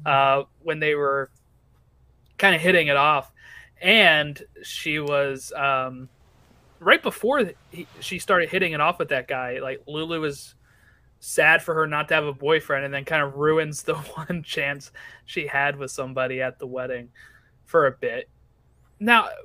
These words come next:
before we get too much into Titania and all of that, what are your thoughts on Josh or Joshua? Are you skeptical of this guy who is, seems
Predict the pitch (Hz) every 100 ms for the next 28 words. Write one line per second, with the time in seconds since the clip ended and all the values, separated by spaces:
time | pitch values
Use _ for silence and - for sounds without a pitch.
0 | - _ _ 226 214 330 320 254 - -
1 | 233 214 - - 180 180 - 185 165 156
2 | 151 - _ _ _ _ _ - 151 156
3 | 156 160 147 143 135 127 135 127 147 -
4 | 277 320 311 - 254 233 240 196 160 -
5 | 175 151 117 - - - _ _ _ 160
6 | 139 151 147 147 156 135 151 196 226 233
7 | 240 233 - _ _ _ _ - - 294
8 | 202 143 123 - _ 175 151 143 - 151
9 | 131 120 131 156 151 151 143 - 175 165
10 | -